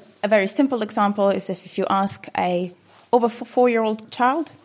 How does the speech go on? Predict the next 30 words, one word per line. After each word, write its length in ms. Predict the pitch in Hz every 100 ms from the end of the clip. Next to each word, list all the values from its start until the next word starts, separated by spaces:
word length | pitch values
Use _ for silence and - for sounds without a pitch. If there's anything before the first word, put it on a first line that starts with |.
| - _
while, 240 | 220 214 214
for 160 | 214
example, 460 | 196 208 196 196 190
I'm 200 | 196 190
going 220 | 190 180 175
to 100 | -
the 80 |
fridge, 460 | 165 - 339 247 - - - -
it 100 | 214
might 280 | 220 208
say, 320 | 208 190 185 -
"Well, 220 | 202 196
she 180 | - 220
wants 280 | 196 180 180
ice 200 | 165 160
cream." 260 | - 156 156 - - _ _ _ - -
So 280 | - 185 180 -
in 80 | 196
this 160 | 220
case, 420 | 220 196 180 - - _
a 120 | 185 185 - -
child 400 | - 240 233 240 - - -
would 100 | 214
explain 440 | - - 285 269 254
my 180 | 220
behaviour 600 | 208 196 202 170 165 165 185 - -
based 280 | - 170 -
on 80 | 175
my 160 | 160 151
desires. 640 | 165 165 156 - - -